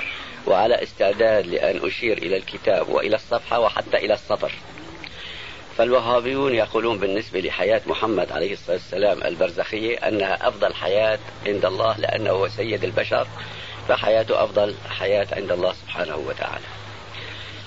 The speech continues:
أما قولك يقولون: "عصى أحدنا أفضل من محمد عليه الصلاة والسلام"، فيقولون: "سبحانك، هذا بهتان عظيم".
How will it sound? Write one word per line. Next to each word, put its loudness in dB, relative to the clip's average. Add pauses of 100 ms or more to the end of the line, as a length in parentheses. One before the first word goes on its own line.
(320)
أما 2
قولك 4
يقولون: 2
"عصى 0
أحدنا 0
أفضل 2
من 0
محمد 0
عليه 0
الصلاة -4
والسلام"، 0
فيقولون: 2
"سبحانك، -2
هذا 2
بهتان 2
عظيم". -2